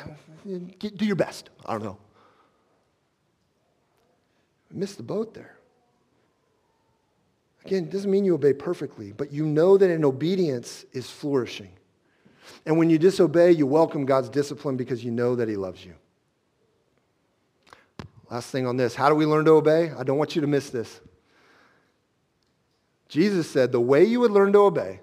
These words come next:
is that you would be trained by other disciples. God could have just go, "Hey, I'm gonna just, I'm just gonna zap some stuff into you.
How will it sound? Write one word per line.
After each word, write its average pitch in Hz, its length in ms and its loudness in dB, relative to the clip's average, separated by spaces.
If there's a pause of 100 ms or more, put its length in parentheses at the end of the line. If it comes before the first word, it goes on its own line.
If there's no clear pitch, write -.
(680)
is 131 140 -6
that 139 140 0
you 165 140 -2
would 190 160 2
be 135 140 0
trained 139 720 -2
by 135 180 0
other 135 380 0
disciples. 117 680 -10 (4000)
God 180 180 -8
could 233 100 0
have 143 100 -4
just 143 140 -4
go, 131 160 0 (140)
"Hey, 202 200 4
I'm 175 140 0
gonna 226 180 2
just, 180 260 0 (540)
I'm 156 120 -8
just 160 100 -8
gonna 151 240 0 (480)
zap 156 260 0
some 151 140 -12
stuff 165 300 0
into 170 220 -2
you. 190 220 -4